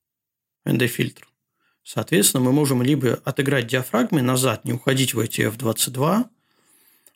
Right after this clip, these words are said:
а, отыграть диафрагмой назад, э, либо удлинить выдержку, м, с Н Д фильтром. Но вот это проблема дневной съемки. Она будет, э, молния будет не такая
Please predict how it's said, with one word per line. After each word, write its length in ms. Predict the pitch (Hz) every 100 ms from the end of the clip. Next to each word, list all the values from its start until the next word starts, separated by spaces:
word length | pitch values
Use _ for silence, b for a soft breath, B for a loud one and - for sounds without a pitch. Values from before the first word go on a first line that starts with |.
| -
а, 300 | 123 120 123
отыграть 420 | 127 139 131 131
диафрагмой 460 | 123 117 135 123 123
назад, 560 | 123 131 196 233 - -
э, 1300 | 131 127 120 120 117 117 120 120 120 117 113 113 113
либо 220 | 139 220
удлинить 460 | 139 127 139 151 -
выдержку, 440 | 117 156 - _ _ _ _ _ _ _ _ _ _ _ _ _ _ _ _ _ _ _ _ _ _ -
м, 280 | - - - - - 165 156
с 80 | -
Н 80 | 127
Д 80 | 120
фильтром. 420 | - 107 - - _ _ b b b -
Но 80 |
вот 100 | 147
это 180 | 269 233
проблема 500 | - 170 170 135 110
дневной 340 | 110 123 123 117
съемки. 560 | - 117 - - - _ -
Она 240 | 131 143
будет, 460 | 127 143 135 123 - b b b b b
э, 120 | - 117
молния 400 | 151 156 120 117
будет 380 | 123 123 -
не 100 | 123
такая 640 | 117 120 - 131 117 117